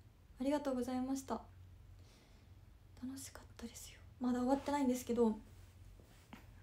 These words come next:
何これ。なんか、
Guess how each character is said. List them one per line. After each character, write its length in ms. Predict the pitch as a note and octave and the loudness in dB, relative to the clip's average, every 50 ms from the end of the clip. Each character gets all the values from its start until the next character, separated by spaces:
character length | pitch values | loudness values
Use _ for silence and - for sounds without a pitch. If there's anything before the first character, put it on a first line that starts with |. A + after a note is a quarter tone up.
| - - | 2 4
何 280 | C4+ D4+ D#4+ D#4 C#4+ | 4 6 6 4 4
こ 120 | C4+ A#3+ A3+ | 4 4 4
れ。 140 | A3 G3+ - - - - - - - - - - - - - - - - - - - - - - - - | 4 2 0 -6 -14 -20 -20 -18 -18 -18 -18 -20 -20 -20 -20 -20 -20 -20 -20 -20 -20 -20 -20 -4 6 10
な 80 | C4+ | 10
ん 100 | C4+ C4 | 10 10
か、 200 | A3+ A3 G#3 - | 10 6 2 0